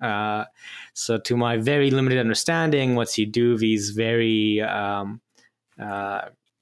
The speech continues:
m-, minor, small kind of scans of atoms and, and things like that, the sensing can be noisy. And so you can have these post-processing steps to really try and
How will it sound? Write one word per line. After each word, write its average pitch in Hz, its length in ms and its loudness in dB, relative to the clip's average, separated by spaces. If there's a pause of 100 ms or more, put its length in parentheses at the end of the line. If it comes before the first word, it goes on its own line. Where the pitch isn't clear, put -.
(240)
m-, 117 240 -2
minor, 117 640 0
small 113 640 0
kind 104 180 -4
of 90 80 -6
scans 110 560 -2
of 98 320 -4
atoms 104 640 -2
and, 104 220 -4
and 104 180 -10
things 101 220 -6
like 101 140 -6
that, 156 280 -2 (640)
the 110 580 4
sensing 120 440 -2
can 107 200 -2
be 101 80 -2
noisy. 104 640 0 (560)
And 104 160 -4
so 104 540 0
you 104 200 -2
can 107 140 -4
have 110 500 -2
these 98 480 0
post-processing 117 840 -2
steps - 560 -4
to 104 120 -6
really 101 360 -2
try 98 320 -4
and 98 240 -8